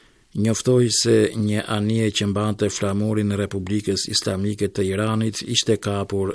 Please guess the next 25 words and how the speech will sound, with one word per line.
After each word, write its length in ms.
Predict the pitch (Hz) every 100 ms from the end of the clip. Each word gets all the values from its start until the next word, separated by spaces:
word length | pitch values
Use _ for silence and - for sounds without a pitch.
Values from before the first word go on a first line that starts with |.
| 117
nga 320 | 98 95 90
Greqia. 600 | 90 98 95 131 120 117 113 - _ - - - - - _ _ _ - - - - - - _ _ _
Një 200 | 110 117
anije 300 | 113 123 127 110
që 100 | 113
mbante 380 | 107 113 107 107
flamurin 680 | - 110 104 110 107 104 104
e 220 | - 110 104
Republikës 680 | 101 98 92 101 117 104 92 98
Islamike 540 | - 101 98 98 101
të 140 | 98 95
Iranit 540 | 95 110 110 110 104
u 140 | - 107
rrëmbye 460 | 104 98 101 107 104
nga 220 | 98 104
qeveria 540 | - 104 98 101 104 101
greke 640 | 90 110 110 107 107 104
në 220 | - 107 98
brigjet 560 | 95 107 107 104 101
e 140 | - 95
Greqisë 880 | 98 98 - 120 120 - - - 107
dhe 180 | 98 98
ngarkesa 560 | 98 92 110 110 107 101
e 60 |
saj 380 | - 110 107 104